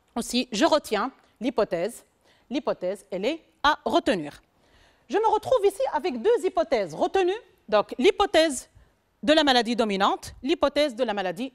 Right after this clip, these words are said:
récessive. Or, dans une maladie génétique ou d'une maladie génique, on ne peut pas,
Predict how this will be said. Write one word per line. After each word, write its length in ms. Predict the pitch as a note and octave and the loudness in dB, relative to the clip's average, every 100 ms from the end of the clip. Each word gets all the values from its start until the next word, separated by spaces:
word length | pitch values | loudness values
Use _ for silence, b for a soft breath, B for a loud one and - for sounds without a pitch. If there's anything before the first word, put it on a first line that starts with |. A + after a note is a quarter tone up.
| - | -12
récessive. 580 | F3 D4 - F#4+ F3 _ _ - | -12 -8 -4 -4 -4 _ _ 0
Or, 360 | C#4 F3 - b b b b | 2 2 -4 b b b b
dans 180 | F#3 G3+ | -8 -8
une 300 | F#3+ G3 F3+ - _ _ _ | -6 -6 -8 -10 _ _ _
maladie 500 | F#3+ F#3+ F3+ G3 B3 - _ - | -6 -4 -4 -6 -12 -16 _ -18
génétique 520 | E3+ E3 D#3+ C#4 G4 - | -12 -12 -10 -10 -10 -12
ou 100 | D3+ | -12
d'une 140 | D3+ | -12
maladie 360 | D3+ D#3+ E3+ E3+ | -8 -8 -8 -10
génique, 400 | E3 G3+ - F4+ - _ | -10 -10 -12 -14 -16 _
on 80 | A#3+ | -8
ne 120 | C4+ | -8
peut 120 | B3 | -8
pas, 220 | - D4 | -6 -6